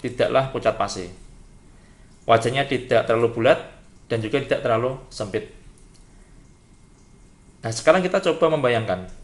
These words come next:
jika kita berdiri di depan Nabi Muhammad shallallahu alaihi wasallam,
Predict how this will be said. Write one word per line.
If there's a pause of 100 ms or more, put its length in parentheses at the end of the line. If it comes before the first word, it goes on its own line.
(140)
jika
kita
berdiri
di
depan
Nabi
Muhammad
shallallahu
alaihi
wasallam,